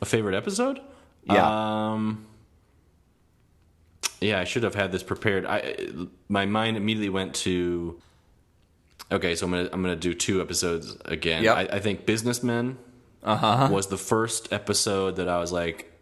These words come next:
Speaker 1: uh, "Oh, this, they're talking about something bigger here." Like, there was the first glimpse of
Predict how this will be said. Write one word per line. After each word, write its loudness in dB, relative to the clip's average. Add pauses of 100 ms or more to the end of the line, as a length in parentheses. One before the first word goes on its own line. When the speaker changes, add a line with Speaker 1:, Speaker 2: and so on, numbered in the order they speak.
(500)
Speaker 1:
uh, 0
"Oh, 0
this, -2
they're -2
talking 0
about -2
something -2
bigger -4
here." -10
Like, 0
there 4
was 0
the -2
first -2
glimpse 0
of -2